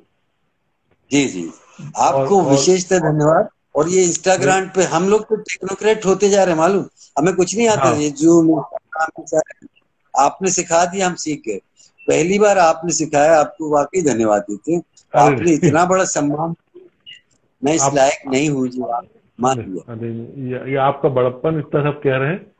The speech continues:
Speaker 2: वरना, आ, मैं बहुत, आ, कृतार्थ हूँ, सही बात बता रहा हूँ आपसे बात करके।
Speaker 1: हाँ।
Speaker 2: और ये
Speaker 1: जी।
Speaker 2: अनुभव बना रहेगा। एक
Speaker 1: जी।
Speaker 2: भाग में हम और मिलेंगे कुछ दिनों बाद, आपसे बात कर लूंगा।
Speaker 1: हम, हम वो सब अनुभव सुनाएंगे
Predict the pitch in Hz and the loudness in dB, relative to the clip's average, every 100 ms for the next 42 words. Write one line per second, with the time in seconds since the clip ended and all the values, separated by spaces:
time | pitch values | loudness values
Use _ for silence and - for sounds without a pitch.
0 | _ _ - 131 139 151 147 127 127 123 | _ _ -6 -4 -2 -2 -4 -2 0 0
1 | 127 127 - _ _ 127 143 139 135 117 | -2 -6 -14 _ _ -8 -6 -6 -8 -2
2 | 151 156 - 131 127 127 120 127 131 131 | 0 -2 -4 -2 -4 -4 -2 2 0 0
3 | 120 117 117 127 120 123 110 104 107 101 | -6 -6 -2 -2 0 -2 -2 -8 -8 -8
4 | 101 101 110 110 - - 113 107 107 107 | -12 -14 -12 -12 -14 -12 -6 -6 -6 -12
5 | 95 - 95 90 76 _ _ _ _ 120 | -14 -18 -18 -18 -20 _ _ _ _ -6
6 | 120 123 131 123 123 127 123 135 143 143 | -4 0 -2 -2 -4 -4 -2 0 0 0
7 | 160 208 - _ _ _ _ _ _ - | -2 -4 -12 _ _ _ _ _ _ -6
8 | 143 143 101 147 147 165 156 170 160 139 | 0 0 2 0 2 2 4 2 2 0
9 | 131 151 156 135 131 127 120 135 165 127 | 0 -2 -2 -2 -2 -2 -2 -2 -2 -4
10 | - 143 120 117 - 113 120 104 113 151 | -2 -2 -2 -2 -4 -4 -2 -4 -10 -12
11 | - - - - _ - - - - 147 | -14 -18 -16 -16 _ -20 -20 -18 -4 -2
12 | 180 180 - 147 190 202 185 214 220 233 | 0 -2 -4 -2 0 2 2 2 0 -4
13 | 214 202 190 202 196 165 170 175 165 | -2 -2 0 -2 0 0 2 0 -2